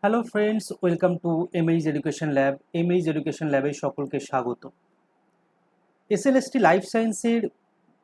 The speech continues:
আহ, নাইন টেনের জন্য যে সিলেবাস আছে, যে বত্রিশটি ইউনিট আছে, সেই বত্রিশটি ইউনিটের উপরে ফুল কনটেন্ট কিন্তু আমরা আমাদের কোর্সের মধ্যে আপলোড করে দিয়েছি। অর্থাৎ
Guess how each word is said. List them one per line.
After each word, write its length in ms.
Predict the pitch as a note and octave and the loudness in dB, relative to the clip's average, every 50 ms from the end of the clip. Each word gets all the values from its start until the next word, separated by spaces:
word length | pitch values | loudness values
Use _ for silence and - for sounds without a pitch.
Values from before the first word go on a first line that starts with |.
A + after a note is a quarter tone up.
| _ _ - | _ _ -4
আহ, 240 | E3 D3+ C#3+ C#3 C#3 - _ _ _ _ | 0 0 0 0 -2 -6 _ _ _ _
নাইন 320 | D#3+ D3+ D#3 F3+ G3+ G#3+ G3+ | 0 2 4 4 2 2 0
টেনের 280 | A3+ A3 A3 A3 F#3 | 0 0 0 0 0
জন্য 220 | F3 A3+ A3 A3 G#3 | 0 0 0 0 0
যে 100 | A3 G#3 | 0 -2
সিলেবাস 460 | - - F3 F3+ F#3 G3+ G3+ - G3+ | 0 4 4 6 6 6 4 2 2
আছে, 300 | G3 F#3+ - - E3+ E3+ - D#3+ - | 0 0 -2 -8 -10 -10 -10 -4 -4
যে 60 | F3 D#3 | -4 0
বত্রিশটি 640 | D3+ F3 F3+ F#3 - A3 G3+ - - - A3 G#3+ - - | 2 2 2 2 0 -4 -4 -4 -4 -4 -4 -4 -4 0
ইউনিট 380 | G3 F3+ F#3+ G3+ A3+ A#3 F#3+ G3+ | 2 4 4 6 4 4 4 4
আছে, 320 | E3 C#3 - - - C#3 | 2 2 0 -4 -12 -18
সেই 360 | - _ _ _ G3+ G#3 F3 D#3 | -20 _ _ _ -6 -6 -4 0
বত্রিশটি 600 | E3 F#3+ F#3+ - - A#3+ A#3 A#3 - - A#3+ A#3 - - | 0 0 0 0 -4 -4 -4 -4 -4 -4 -6 -6 -4 -2
ইউনিটের 420 | G3+ F#3+ F#3+ G#3 F#3+ - G#3+ G3 | -2 0 0 -2 -4 -6 -2 -2
উপরে 260 | G#3 G#3 - G#3 G3+ | -2 -2 0 -2 -2
ফুল 400 | G3 G3+ - - A#3 A#3+ B3 A#3+ | -2 -4 -6 -2 0 0 0 0
কনটেন্ট 640 | - - F#3+ F#3+ F#3 F#3 F#3 F#3 - A3 A3 A3 G3 - - | -2 0 2 2 2 2 0 -4 -6 -6 -4 -6 -8 -6 -8
কিন্তু 400 | G#3 G3+ F#3 - - G3 F#3+ - - | -8 -8 -8 -8 -6 -6 -6 -4 -4
আমরা 280 | E3+ E3 E3 E3+ F3 | -4 -2 0 0 0
আমাদের 360 | E3+ E3+ E3 D#3+ D#3+ E3+ E3 - | 0 0 -2 -4 -4 -4 -6 -6
কোর্সের 420 | - E3 D#3 D#3 - - F3 D#3+ | -4 -4 -4 -4 -4 -6 -4 -2
মধ্যে 360 | E3 D#3+ D#3 C#3+ D#3 D#3+ D#3+ - _ _ _ _ _ _ _ _ | -2 -2 -4 -4 -6 -6 -6 -6 _ _ _ _ _ _ _ _
আপলোড 340 | - C#3+ C3+ - - F3+ E3 - _ | -2 -2 -2 0 0 -2 -2 -2 _
করে 180 | - E3+ F3 F#3 | 0 2 2 2
দিয়েছি। 420 | F3 F#3 F#3 F#3 F#3 - - G#3 G3+ _ _ _ _ _ _ _ _ _ _ _ | 2 2 2 0 0 -4 -12 -14 -16 _ _ _ _ _ _ _ _ _ _ _
অর্থাৎ 300 | F3+ - - - A3 G3+ | -10 -6 -2 0 0 0